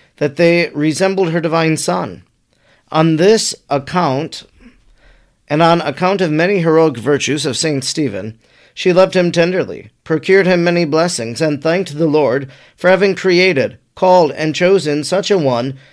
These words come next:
for the first fruits of his martyrs, in consideration of his coming martyrdom revealed to her by her divine Son.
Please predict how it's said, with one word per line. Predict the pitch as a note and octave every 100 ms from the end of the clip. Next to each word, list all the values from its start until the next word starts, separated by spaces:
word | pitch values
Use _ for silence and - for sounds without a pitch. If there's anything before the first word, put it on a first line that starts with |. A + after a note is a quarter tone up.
| _ _
for | -
the | G3+
first | G3 A3 A3 -
fruits | F#3 F3+ F3
of | F3
his | F3
martyrs, | D#3 E3+ E3+ G2 - - _ _ _ _ _
in | C#3 D3+
consideration | D3+ D3 C#3 D3+ C#3+ D3+ - C#3+
of |
his | B2+ A#2+
coming | D#3+ C#3+ B2
martyrdom | C3 D#3+ C3+ B2+ D3+
revealed | C#3 B2+ D#3+ F#3 -
to | C#3
her | B2 C#3+
by | D3+
her | D3+ E3
divine | E3 E3+ E3
Son. | - F3 F3+ F2+